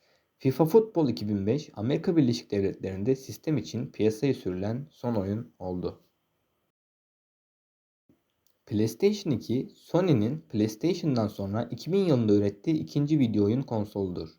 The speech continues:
Yapımı bin dokuz yüz doksan sekiz senesinde duyurulan konsol, dört Şubat iki binde Japonya'da, üç Ağustos iki binde Kuzey Amerika'da, on Eylül iki binde Avust-, Avrupa'da satışa sunulmuş, kısa sürede herkes tarafından beğeni kazanmıştır.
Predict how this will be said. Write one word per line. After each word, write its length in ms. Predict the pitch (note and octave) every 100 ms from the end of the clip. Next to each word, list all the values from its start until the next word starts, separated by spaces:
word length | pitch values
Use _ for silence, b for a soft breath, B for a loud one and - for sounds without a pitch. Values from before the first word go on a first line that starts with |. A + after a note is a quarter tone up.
| _ _ _ _
Yapımı 380 | G2 G2+ C#3 E3
bin 160 | E3 A#2+
dokuz 180 | C3 F3
yüz 60 |
doksan 400 | C3 G#2+ B2 A2+
sekiz 380 | - - - F3+
senesinde 440 | D3+ A2 - G#2
duyurulan 420 | G#2 G2 G2 F#2+ F#2
konsol, 500 | A2+ G2 - C#3 B B B -
dört 200 | F3+ -
Şubat 300 | C3+ A#2+ G2+
iki 220 | - C3+
binde 280 | G#2 G2 G#2+
Japonya'da, 680 | G2+ G2 C#3 A2+ G#2 A#2 -
üç 200 | F3 D3+
Ağustos 380 | A2+ - A#2+
iki 220 | - - A#2
binde 360 | G2+ F#2+ A#2+
Kuzey 280 | - G#2+ C3+
Amerika'da, 600 | C#3 G2 F2 G2 G#2+ C3 B B B
on 180 | C#3 F3+
Eylül 280 | D#3+ C3+
iki 220 | A#2+ - A2+
binde 360 | C3 A#2 C#3+ D#3
Avust-, 400 | G#2+ A2+ - G#2
Avrupa'da 580 | G#2+ D#3 B2+ G2+ B2
satışa 380 | - - - -
sunulmuş, 600 | A#2 G2+ F#2+ G2 D3 - b b b
kısa 200 | - E3
sürede 320 | D#3+ C#3 G#2
herkes 320 | A#2+ - D3
tarafından 520 | - G#2 - A2+ C3 G#2+
beğeni 240 | G#2 A#2
kazanmıştır. 800 | A2+ F#2+ F#2 F2+ - - -